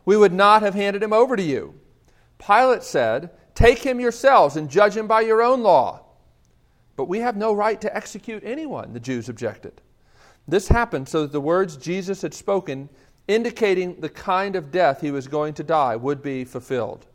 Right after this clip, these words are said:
Pilate then went back inside the palace, summoned Jesus, and asked him, "Are you the king of the Jews?" "Is that your own idea?" Jesus replied. "Or did others talk to you about me?" "Am I a Jew?" Pilate replied.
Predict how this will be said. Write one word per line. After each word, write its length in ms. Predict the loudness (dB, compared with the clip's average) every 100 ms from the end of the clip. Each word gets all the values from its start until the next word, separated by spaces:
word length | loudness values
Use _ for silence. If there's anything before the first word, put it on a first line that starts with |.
| _ _ _ -20 -20 2
Pilate 420 | 8 10 8 4
then 200 | 2 2
went 160 | 2
back 260 | 6 6 4
inside 340 | -2 0 0
the 60 | 0
palace, 360 | 0 0 0 -2
summoned 400 | 0 0 0 -2
Jesus, 460 | -4 -2 -2 -4
and 100 | -4
asked 280 | -2 -2 -2
him, 280 | -6 -6 -12 _ _ 0
"Are 160 | 4 4
you 300 | 2 -2 -2
the 120 | -4
king 380 | -2 2 2 2
of 100 | -2
the 80 |
Jews?" 640 | -2 -2 -2 -2 -6 -14 -20 _ _ _ _ _ _ _ _ _ _
"Is 120 | -6 0
that 220 | 2 2
your 180 | -2 -2
own 140 | -2
idea?" 440 | -6 -6 -8 -8 -12 _
Jesus 360 | -8 -8 -10 -14
replied. 440 | -4 -4 -4 -8 _ _ _ _ _ _ _ _ -6
"Or 160 | -2
did 140 | 0 2
others 460 | 4 4 4 -2
talk 380 | -10 -10 -10 -10
to 100 | -12
you 160 | -10 -8
about 320 | -6 -6 -6
me?" 240 | -12 -18 _ _ _ _ _ _ _ _ _ _ _ _ _ -4
"Am 100 | 2
I 160 | 6
a 80 | 6
Jew?" 340 | 4 4 2 2
Pilate 340 | -2 -2 0
replied. 520 | -2 2 2 2 -2